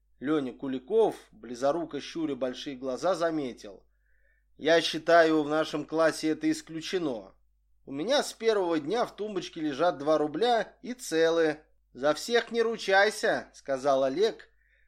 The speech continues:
посмотрев на Ивана Кравчука, стоявшего с опущенной головой, добавил: «Я об этом неспроста сказал. Полчаса назад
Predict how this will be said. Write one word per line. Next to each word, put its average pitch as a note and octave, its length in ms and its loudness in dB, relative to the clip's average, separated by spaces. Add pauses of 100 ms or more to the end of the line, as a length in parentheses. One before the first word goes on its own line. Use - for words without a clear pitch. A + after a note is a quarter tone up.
(100)
посмотрев D#3+ 580 -4
на D#3+ 140 -2
Ивана D#3+ 320 2
Кравчука, E3+ 800 -2
стоявшего D3+ 680 -4
с - 100 -6
опущенной C#3+ 540 -6
головой, C#3 400 -2
добавил: C3+ 720 0 (640)
«Я D3+ 480 6
об D3 160 -4
этом F3 320 -2
неспроста F3 640 2
сказал. G#2+ 600 -12 (640)
Полчаса F#3+ 540 2
назад E3+ 580 2